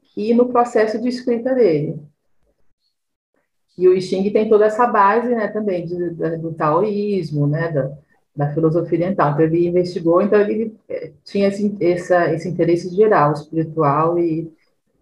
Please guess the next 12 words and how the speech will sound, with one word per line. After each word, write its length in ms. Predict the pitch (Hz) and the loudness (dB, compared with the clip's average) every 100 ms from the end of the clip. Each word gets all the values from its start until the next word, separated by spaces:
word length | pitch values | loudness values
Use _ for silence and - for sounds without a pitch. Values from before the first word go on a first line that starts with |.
| _ | _
e 380 | 151 147 135 - - 135 156 - _ _ _ _ _ _ _ _ _ - | -4 -2 -2 -6 -12 -16 -18 -18 _ _ _ _ _ _ _ _ _ -8
religioso, 760 | 156 151 151 180 165 147 143 | -4 -4 -2 2 4 4 2
né? 320 | 143 147 147 - _ _ - | 0 0 -2 -8 _ _ -6
O 120 | 175 | -4
I 80 | 185 | -4
Ching, 540 | - 226 240 247 - | -2 4 6 6 4
o, 120 | 170 156 | 2 4
o 180 | 143 165 | 4 2
homem 220 | 202 214 | 2 2
do 120 | 190 | 0
castelo 420 | 185 180 170 160 | -2 -2 0 2
alto 600 | 151 175 226 233 - 147 | 4 4 2 0 -4 -12